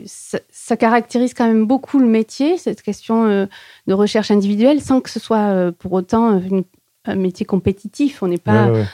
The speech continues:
Speaker 1: dans l'adversité et dans la, dans la compétition. Mais malgré tout, j'ai l'impression qu'aujourd'hui, il y a une,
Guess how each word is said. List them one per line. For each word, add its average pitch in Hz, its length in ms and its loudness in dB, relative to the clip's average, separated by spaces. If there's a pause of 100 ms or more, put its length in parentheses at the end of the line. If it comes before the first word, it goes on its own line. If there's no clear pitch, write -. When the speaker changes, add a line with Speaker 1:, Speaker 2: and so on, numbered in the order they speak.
Speaker 1:
dans 208 80 0
l'adversité 196 840 -6
et 180 60 -8
dans 180 120 -8
la, 170 200 -10 (440)
dans 185 60 -4
la 185 120 -2
compétition. - 520 -4 (1080)
Mais 226 80 4
malgré 254 340 6
tout, 339 340 0
j'ai 226 160 0
l'impression 240 480 2
qu'aujourd'hui, 262 720 2
il 349 40 6
y 339 60 6
a 262 40 4
une, 220 800 2